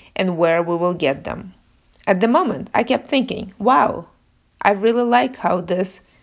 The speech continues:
guy advocates on my behalf. He is really good at this." I also like the way he built a business case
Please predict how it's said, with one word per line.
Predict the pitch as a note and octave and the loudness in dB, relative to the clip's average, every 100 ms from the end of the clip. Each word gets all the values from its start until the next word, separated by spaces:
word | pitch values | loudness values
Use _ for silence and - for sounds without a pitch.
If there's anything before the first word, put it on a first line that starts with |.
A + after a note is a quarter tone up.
| _ _ - | _ _ -2
guy | G#3 A#3 - F#3 - - | 4 4 4 -6 -10 -2
advocates | F#3+ F#3+ G#3+ F#3+ F3+ | -2 0 -2 -2 -2
on | F#3 | -4
my | E3+ E3 | -2 -4
behalf. | E3 F#3+ A#3 A2 - - _ _ _ | -4 -2 0 0 -2 -12 _ _ _
He | - - | -6 0
is | A#3 G3 | 2 2
really | G#3+ A3+ A#3 | 0 0 0
good | A3+ D4+ | -2 0
at | - - | 0 -2
this." | - - _ _ _ - | -8 -12 _ _ _ 0
I | G#3+ | 2
also | C#4+ F#4+ - | 2 0 -2
like | G3+ E3+ E3+ | -2 -4 -4
the | F#3+ | 0
way | F#3 F#3 | 0 0
he | - | -2
built | G3+ E3+ G3 G3 | -6 -2 -2 -2
a | - | -2
business | G3 A#3+ B3 C#4 - | -2 -2 -2 -6 -2
case | D4+ - - - | 0 0 -4 -14